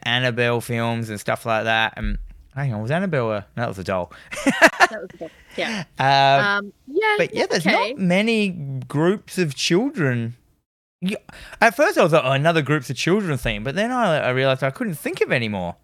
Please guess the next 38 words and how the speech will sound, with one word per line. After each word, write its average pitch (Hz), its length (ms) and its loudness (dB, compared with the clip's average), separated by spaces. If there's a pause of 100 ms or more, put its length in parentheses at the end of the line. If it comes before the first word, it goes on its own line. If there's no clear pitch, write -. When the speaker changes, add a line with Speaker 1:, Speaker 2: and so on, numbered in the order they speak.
(240)
Speaker 1:
Like, 147 140 0
it's 143 100 -14
cr-, - 140 -8
it's 165 120 -6
crazy 247 360 0
to 127 80 -2
think - 180 -2
Speaker 2:
Yeah. 226 60 0
Speaker 1:
about 151 180 4
it, 123 60 -4
that 135 100 0
it 143 80 -4
hasn't 170 340 -4
actually 165 300 -4
been 147 80 0
done 147 220 0
that - 180 -4
much. - 400 -8 (840)
I 208 40 0
mean, 254 100 2
you 277 60 0
could, 156 180 4
like, 120 80 -2
Lord 139 220 6
of 123 60 2
the 113 60 -2
Speaker 2:
No. - 100 -6
Speaker 1:
Flies, 233 640 2
but - 120 -8
that's, 175 240 -2
that's 175 240 -2
really, 113 460 0
that's 156 220 0
really 135 120 2
Speaker 2:
Yeah. 117 60 -2
Speaker 1:
scraping - 500 -2
it. 107 180 -6
<laughs> - 40 -20